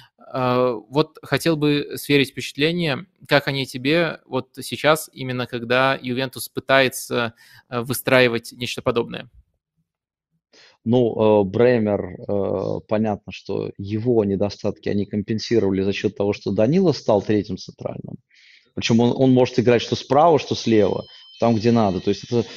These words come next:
Speaker 2: из защитников, ну, лучший пасующий, наверное, в Ювентусе, а Бремера,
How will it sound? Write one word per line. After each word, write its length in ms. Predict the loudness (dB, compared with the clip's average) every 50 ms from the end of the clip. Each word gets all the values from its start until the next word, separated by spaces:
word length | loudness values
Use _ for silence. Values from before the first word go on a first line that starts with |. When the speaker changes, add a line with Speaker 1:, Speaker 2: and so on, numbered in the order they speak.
| -20 -18 -12
Speaker 2:
из 400 | -10 -6 0 2 2 2 2 2 0
защитников, 760 | 0 2 2 2 2 2 4 2 2 2 2 -2 -2 0 2
ну, 60 | 4 4
лучший 320 | 4 4 2 0 -2 0
пасующий, 640 | 0 0 0 0 0 0 0 0 0 -2 -4 -4 -4
наверное, 580 | -4 -2 -2 -2 0 -2 -2 -4 -8 -12 -12 -14 _ _ _ _ -20 -20 _ _ _ -10
в 460 | -8 -8 -4 0 2 2 4 4 2 2
Ювентусе, 960 | 2 2 2 2 2 4 4 4 2 2 0 0 2 4 6 6 6 6 6
а 160 | 4 2 0
Бремера, 720 | 0 2 4 6 6 4 4 4 4 6 6 6 4 2